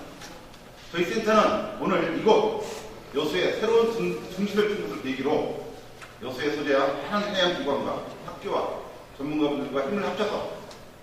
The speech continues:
더욱 우리나라의 해양 생물, 해양 자원, 해양 문화에 대한 조사 연구 교육에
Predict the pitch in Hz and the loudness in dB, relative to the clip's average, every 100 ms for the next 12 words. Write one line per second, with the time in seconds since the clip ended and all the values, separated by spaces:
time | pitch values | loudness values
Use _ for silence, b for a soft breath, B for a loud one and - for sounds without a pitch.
0 | - - 180 143 208 - 147 147 147 180 | -12 6 10 12 10 6 4 2 4 2
1 | 151 147 143 147 - - - - - 160 | 2 0 0 -2 -2 -6 -12 -14 -8 0
2 | 165 165 156 - 139 - - - - - | 2 2 2 4 4 2 -4 -8 -14 -16
3 | - - 196 202 196 208 208 208 180 147 | -14 0 4 4 6 8 10 10 8 6
4 | 127 - - 143 151 151 - - 123 127 | 6 0 -6 -4 -2 2 4 4 2 0
5 | 131 135 120 113 139 - - | 0 -2 -4 -2 -2 -2 -6